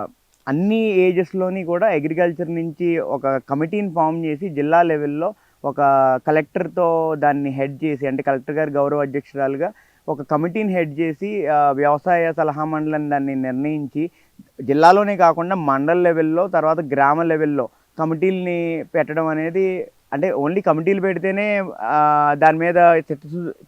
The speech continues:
చిత్తశుద్ధి ఉన్నట్టు కాదు. కాకపోతే, ఆ, పూర్తిగా ఆ కమిటీలని వర్క్ చేయించి ప్రతి ఆర్బీకే వ్యవస్థని ఒక పటిష్టమైన వ్యవస్థగా, అంటే సొసైటీలు కానీ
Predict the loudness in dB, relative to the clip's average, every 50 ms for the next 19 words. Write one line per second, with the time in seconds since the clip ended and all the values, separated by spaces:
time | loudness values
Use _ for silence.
0 | -6 -6 -4 0 0 0 0 0 0 2 2 2 4 4 2 2 2 0 0 0
1 | 0 2 4 6 6 6 4 2 -2 -4 _ _ _ _ _ 0 2 2 2 2
2 | 0 -2 0 0 0 -2 -2 -4 _ _ _ _ _ _ _ _ -2 0 2 2
3 | 4 4 4 2 0 -2 _ -4 -2 -2 -2 -2 0 4 6 8 8 6 _ _
4 | _ _ 4 8 10 10 10 10 8 4 2 2 2 0 2 2 2 2 0 -2
5 | -2 2 4 4 4 4 _ _ -2 0 0 0 0 -2 -2 -4 -6 -6 -2 0
6 | 0 0 0 -2 -4 -2 -2 0 4 8 10 10 10 8 6 2 0 2 2 0
7 | 2 2 2 2 2 2 -2 _ -8 -6 -4 -4 -2 0 0 0 2 2 2 0
8 | 0 0 -6 -8 -6 -4 -2 -2 0 0 2 2 2 2 0 -2 -2 -2 0 0
9 | 0 0 -2 -2 -2 -4 -4 -2 -2 -2 -2 -2 -4 -4 -2 -2 -4 -4 -4 -4
10 | -6